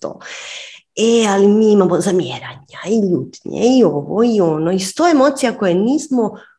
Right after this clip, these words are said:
pustili da prođu kroz tijelo. A naše tijelo je brutalno inteligentno i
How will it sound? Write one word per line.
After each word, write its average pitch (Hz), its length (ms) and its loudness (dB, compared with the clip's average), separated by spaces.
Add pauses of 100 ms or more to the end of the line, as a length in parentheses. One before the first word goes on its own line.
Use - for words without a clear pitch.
(220)
pustili 226 640 -4
da 156 300 -10
prođu 190 540 -2
kroz 139 240 -14 (140)
tijelo. 170 400 -2 (420)
A 156 80 0
naše 277 280 4
tijelo 349 240 4
je 196 80 4
brutalno 214 760 2
inteligentno 156 1300 -4
i 156 300 4